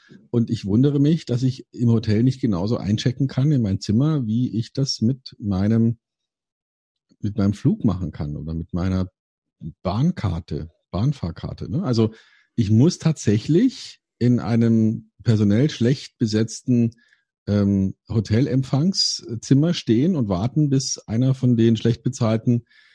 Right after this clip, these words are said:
Mitarbeitern Zeit hat, ähm, in seinen Computer einzutippen, was ich auch selber eintippen könnte, nämlich wie ich heiße, und um mir dann irgendeine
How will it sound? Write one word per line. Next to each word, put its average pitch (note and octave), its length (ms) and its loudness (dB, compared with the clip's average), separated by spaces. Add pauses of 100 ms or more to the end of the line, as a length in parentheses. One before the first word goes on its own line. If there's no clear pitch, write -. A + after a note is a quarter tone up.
(120)
Mitarbeitern C3+ 680 2
Zeit A2+ 340 0
hat, - 320 -4 (100)
ähm, C3 560 2
in A#2 260 0
seinen A#2 200 2
Computer C3+ 440 2
einzutippen, D#3+ 800 2
was - 320 -4
ich C#3+ 220 2
auch A2+ 100 0
selber F#3 220 2
eintippen A#2 380 2
könnte, A2 280 2
nämlich A#2+ 320 2
wie A2+ 100 2
ich G#2 120 -4
heiße, E3+ 460 2 (440)
und B2+ 160 -2
um C#3 100 4
mir C3+ 140 6
dann C#3 440 2
irgendeine B2+ 680 2